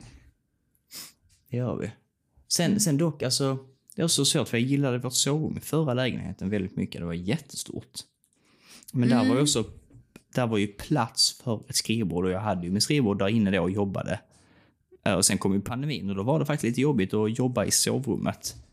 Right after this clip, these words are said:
Speaker 2: I
Speaker 1: Nu
Speaker 2: vardags.
Speaker 1: har vi ju gjort om, eh, vi hade en jättestor klädkammare som vi gjorde om till ett kontor här inne.
Speaker 2: Mm.
Speaker 1: Ehm, så där sitter jag nu istället och så
Speaker 2: Ja, det, det är också en grej. Man sover ju, ja, i alla fall jag sover ju, eh,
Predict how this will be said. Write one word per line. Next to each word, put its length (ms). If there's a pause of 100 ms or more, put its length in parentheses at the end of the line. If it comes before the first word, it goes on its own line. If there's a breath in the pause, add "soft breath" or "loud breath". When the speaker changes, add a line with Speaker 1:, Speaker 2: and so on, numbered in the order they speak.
(120)
Speaker 2:
I 60
Speaker 1:
Nu 80
Speaker 2:
vardags. 140
Speaker 1:
har 140
vi 80
ju 180
gjort 240
om, 300 (360)
eh, 160
vi 100
hade 180
en 60
jättestor 440
klädkammare 560
som 120
vi 40
gjorde 180
om 160
till 280
ett 160
kontor 380
här 160
inne. 240 (160)
Speaker 2:
Mm. 260 (1000)
Speaker 1:
Ehm, 380
så 100
där 140
sitter 220
jag 200
nu 60
istället 420
och 80
så 320 (360)
Speaker 2:
Ja, 120 (280)
det, 300
det 120
är 80
också 200
en 220
grej. 320
Man 180
sover 400
ju, 160
ja, 380
i 140
alla 180
fall 140
jag 280
sover 300
ju, 200 (960 soft breath)
eh, 720